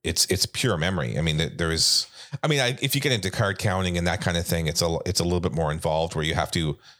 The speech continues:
know what your proper play is, but also where you are in the deck,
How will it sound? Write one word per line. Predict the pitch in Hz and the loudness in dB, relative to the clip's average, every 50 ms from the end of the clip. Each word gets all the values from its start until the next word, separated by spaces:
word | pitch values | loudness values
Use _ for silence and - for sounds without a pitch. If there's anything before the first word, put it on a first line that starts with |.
| _ _ _ _ _ - | _ _ _ _ _ -16
know | 101 98 98 101 98 92 90 | -10 -4 0 0 2 2 2
what | 90 87 87 90 76 76 | 0 0 0 0 0 0
your | 82 82 | -2 -2
proper | - - 95 85 - 87 | 0 0 0 0 0 -2
play | 82 - 98 90 92 92 87 | -2 0 0 2 2 2 2
is, | 85 82 80 | 2 0 0
but | - - - | -2 -2 0
also | - 87 87 - - 92 90 | 0 0 2 2 2 2 2
where | 85 85 85 82 | 2 2 2 2
you | 82 82 80 | 2 2 0
are | 80 82 76 | 0 0 0
in | 69 65 | -2 -4
the | 67 | -4
deck, | - - 82 76 73 73 - - - | -2 0 0 0 0 -2 -4 -8 -10